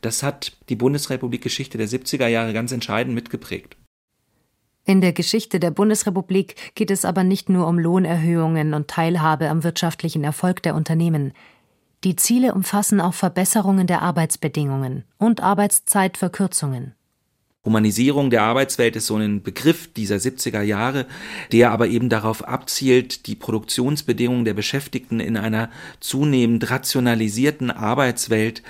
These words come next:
Speaker 1: stärker an humanen Bedürfnissen anzupassen. Das geht von der Lautstärke am Arbeitsplatz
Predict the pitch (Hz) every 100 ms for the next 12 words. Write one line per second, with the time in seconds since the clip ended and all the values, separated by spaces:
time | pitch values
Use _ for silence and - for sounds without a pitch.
0 | - - - - 117 110 117 123 117 110
1 | 113 117 117 113 113 113 135 143 117 120
2 | 127 - 117 - 107 - - - 151 175
3 | 185 - 113 - 110 107 - - 101 95
4 | - 107 110 - - 107 104 104 104 101
5 | 101 - 104 127 160 - 131 120 120 117
6 | 113 - 113 117 110 - - - 104 98
7 | -